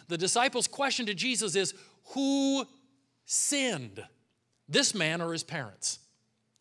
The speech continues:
There's no third option in their <laughs> mind. This man has a disability,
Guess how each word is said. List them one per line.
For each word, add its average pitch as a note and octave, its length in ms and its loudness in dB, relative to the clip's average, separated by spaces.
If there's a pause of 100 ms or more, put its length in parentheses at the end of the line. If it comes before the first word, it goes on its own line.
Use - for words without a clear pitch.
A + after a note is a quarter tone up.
(520)
There's F3 160 -4
no D4 100 4
third A#3 320 2
option C#3 400 -2
in A#2+ 120 -8
their C3+ 180 -8
<laughs> A#2 200 -10
mind. F#2 300 -14 (880)
This A#3 180 0
man A3 200 -4
has G3 140 -4
a G3+ 60 -4
disability, F#3 760 -2